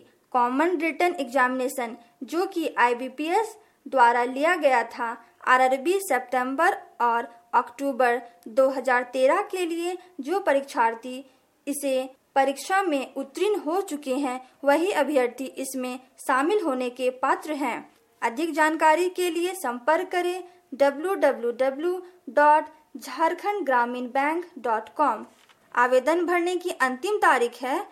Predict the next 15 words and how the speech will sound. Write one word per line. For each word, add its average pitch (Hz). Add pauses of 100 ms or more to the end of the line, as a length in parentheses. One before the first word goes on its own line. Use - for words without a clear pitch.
(260)
सोलह 262
अप्रैल 349
दो 254
हज़ार 277
चौदह 359
तक। 208 (340)
United 294
Bank 320
of 330
India 247 (260)
Senior 330
Relationship 277
Officer 254 (240)
या 302
Assistant 285